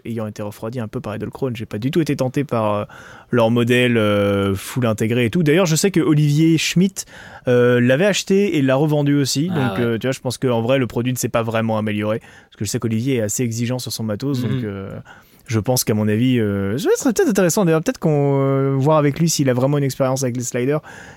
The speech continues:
Speaker 1: si, si jamais on fait un épisode dédié sur ça, peut-être le faire venir. Et, euh,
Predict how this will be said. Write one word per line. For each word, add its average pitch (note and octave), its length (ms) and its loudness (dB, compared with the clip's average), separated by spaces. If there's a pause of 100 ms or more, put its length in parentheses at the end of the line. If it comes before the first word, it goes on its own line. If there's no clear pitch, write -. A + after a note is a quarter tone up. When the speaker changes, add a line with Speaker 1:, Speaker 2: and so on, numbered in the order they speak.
Speaker 1:
si, A#2 320 -2
si - 160 -2
jamais B2 180 2
on C3 60 0
fait C3+ 100 -2
un B2 80 0
épisode B2 320 -2
dédié B2 240 0
sur A#2 180 -6
ça, C#3+ 140 -4
peut-être - 220 -8
le A#2 40 -6
faire A#2+ 140 -6
venir. A2+ 300 -4 (500)
Et, A#2+ 220 4
euh, A2 1000 2